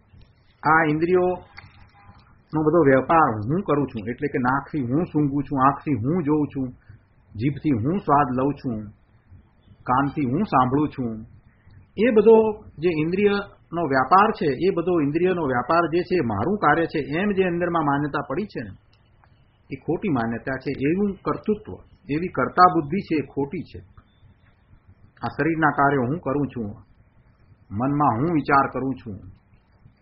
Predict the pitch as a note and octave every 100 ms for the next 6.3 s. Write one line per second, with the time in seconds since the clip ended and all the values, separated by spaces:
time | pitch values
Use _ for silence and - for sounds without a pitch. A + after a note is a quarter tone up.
0 | _ _ - - - G2+ E3 F#3 F3+ A#2
1 | - - - - _ _ _ B2+ D3+ A#2+
2 | A2 - - - D#3 E3+ E3+ E3+ C#3+ A#2
3 | D3+ F#3 D#3+ - F3+ G3+ G3+ - _ _
4 | - D3+ F#3 A#3+ F3 D3 G3+ G3 F#3 D3
5 | F3 F3+ - _ _ - D#3+ E3 D3+ E3+
6 | G3+ C3+ -